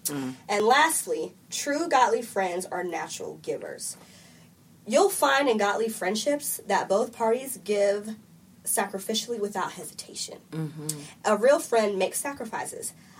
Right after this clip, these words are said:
Speaker 2: I've had friends bring me groceries when I was sick or needed them. I've had friends that have sat up and cried with me in the middle of the night. The list could go on and on. So friends who take from theirs to give to yours are some of the most blessed friendships.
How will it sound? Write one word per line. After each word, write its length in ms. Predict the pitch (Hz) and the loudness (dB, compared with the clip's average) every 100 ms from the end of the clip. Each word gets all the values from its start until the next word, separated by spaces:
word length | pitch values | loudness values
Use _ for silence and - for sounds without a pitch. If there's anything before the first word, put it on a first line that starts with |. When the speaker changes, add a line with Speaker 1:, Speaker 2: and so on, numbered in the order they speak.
| - | 4
Speaker 2:
I've 200 | 277 403 | 6 8
had 180 | 240 220 | 6 4
friends 440 | 202 165 180 - | 2 0 0 -4
bring 180 | 190 175 | -4 -2
me 100 | 196 | -2
groceries 520 | 190 202 - 285 240 | 2 2 0 -4 -2
when 120 | 185 | -2
I 60 | - | -2
was 160 | - | -4
sick 320 | - 254 262 - | 0 0 0 -4
or 120 | 151 | -4
needed 320 | 196 262 247 | -2 -2 0
them. 360 | 254 254 254 - - - - | 2 2 0 -8 -20 -16 -2
I've 160 | 196 | 0
had 180 | 202 190 | 2 -2
friends 420 | - 202 190 185 | 0 0 2 0
that 60 | 185 | -4
have 200 | 175 143 | -6 -6
sat 220 | - 185 185 | -4 -2 2
up 240 | 196 185 | 0 -2
and 120 | 190 - | -8 -6
cried 240 | 185 170 | -4 -4
with 100 | 190 | -4
me 120 | 180 | -6
in 60 | 160 | -6
the 60 | |
middle 200 | 151 156 | -6 -8
of 60 | 135 | -6
the 60 | 156 | 0
night. 360 | 254 320 - - - - | 2 2 -4 -12 -20 -6
The 60 | 240 | -2
list 200 | 311 349 | 0 0
could 100 | 349 | 2
go 100 | 277 | 4
on 160 | 190 202 | 4 2
and 220 | 190 180 | 0 -2
on. 160 | - - - - - | -6 -10 -20 -20 -14
So 220 | - 220 202 | -4 -2 -2
friends 680 | - 294 339 349 349 - - - - - | 2 4 6 4 -2 -4 -8 -18 -20 -16
who 160 | - 247 | -8 -2
take 300 | 233 226 247 | 2 4 2
from 280 | - 233 220 | 2 2 2
theirs 420 | 208 165 165 - | 2 0 -2 -4
to 60 | 220 | -4
give 260 | 196 185 | 0 0
to 220 | - 190 190 | -2 -4 -2
yours 540 | 349 320 214 196 214 - | 2 4 4 2 0 0
are 120 | 185 | 2
some 240 | - 233 233 | 2 2 0
of 100 | 214 | -2
the 80 | 196 | 0
most 360 | 190 185 - | 0 -2 -6
blessed 440 | 175 175 175 - - | -8 -6 -4 -6 -10
friendships. 800 | - - - - - - - | -10 -8 -6 -8 -8 -10 -12